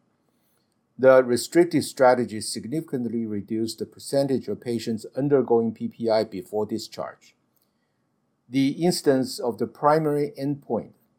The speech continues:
all-cause mortality and hospitalization for heart failure, after three years was similar in both groups as well as all-cause mortality.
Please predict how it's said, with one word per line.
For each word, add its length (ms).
all-cause 520
mortality 640
and 120
hospitalization 1040
for 300
heart 280
failure, 380
after 300
three 280
years 380
was 180
similar 400
in 160
both 300
groups 320
as 160
well 200
as 340
all-cause 600
mortality. 540